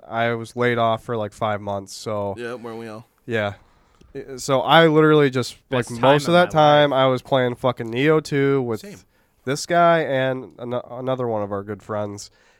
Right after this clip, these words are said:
Speaker 1: and watching Shippuden for, like, fucking months on end.
Speaker 3: Mm-hmm.
Speaker 1: I watched all of it. I fucking fell in love with
Speaker 2: Was
Speaker 1: it,
Speaker 2: that your
Speaker 1: like
Speaker 2: first time then?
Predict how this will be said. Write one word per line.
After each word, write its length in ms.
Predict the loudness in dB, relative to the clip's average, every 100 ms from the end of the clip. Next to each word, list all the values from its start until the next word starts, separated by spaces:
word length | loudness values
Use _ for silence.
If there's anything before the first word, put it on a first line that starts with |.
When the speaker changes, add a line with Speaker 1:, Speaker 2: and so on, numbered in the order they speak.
| _
Speaker 1:
and 500 | -8 -4 -4 -4 -4
watching 400 | -2 -2 -2 -10
Shippuden 720 | -6 -6 -6 -8 -8 -10 -14
for, 180 | -10 -8
like, 320 | -6 -8 -12 _ _
fucking 420 | _ -6 -6 -6 -8
months 400 | -8 -8 -12 -16
on 200 | -12 -10
end. 320 | -10 -12 -16 -20 -20
Speaker 3:
Mm-hmm. 340 | -20 -20 -20 -20 -12
Speaker 1:
I 60 | -2
watched 320 | 0 0 2
all 220 | 2 4
of 80 | 2
it. 120 | 0
I 80 | -2
fucking 400 | -2 -4 -4 -6
fell 240 | -2 -2
in 80 | 0
love 160 | -2 -4
with 140 | -6
Speaker 2:
Was 100 | -6
Speaker 1:
it, 20 |
Speaker 2:
that 160 | -6 -6
your 80 | -8
Speaker 1:
like 120 | -8
Speaker 2:
first 120 | -10
time 260 | -10 -12 -10
then? 220 | -12 -14